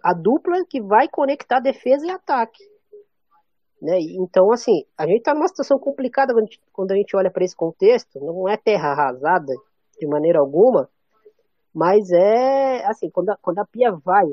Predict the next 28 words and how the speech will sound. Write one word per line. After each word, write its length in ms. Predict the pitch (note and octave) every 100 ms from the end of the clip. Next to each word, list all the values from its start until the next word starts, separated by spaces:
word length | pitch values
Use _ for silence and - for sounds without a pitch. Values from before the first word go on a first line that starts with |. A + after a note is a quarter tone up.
| E3
aí 140 | D#3+ A#3+
fi-, 200 | - B3
finalizando 440 | - B3 B3 G#3 B3+
a 40 |
resposta, 460 | C4 - F#3 F#3 E3
né? 60 |
Quando 120 | F3
a 40 | F#3
Pia 240 | G3+ A3
vai 220 | F3 G3
e 40 | G#3+
mexe 300 | F#3 C4 C4
na 80 | A3
Rafaele, 760 | A3 - E3+ E3 B3 C#4 D3 - _ _ _ _ _ _ -
a 40 |
gente 100 | E3
percebe 560 | - A#3 B3 A3 A3+ B3
que, 100 | D#4+
assim, 220 | F4 G3+
ela 160 | E3+ F#3
tá, 340 | - - - -
ela 200 | F3 G3+
já 180 | G3 G3+ _ _ _ _ _
imaginou 520 | G#3+ A3 G3 G3+ G3
de 120 | G3
tudo, 480 | A#3+ B3 B3 F3+ C#3+ _ _ _ -
né? 240 | D3+ A3 - _ _ _ _ -
É, 260 | C3+ B2+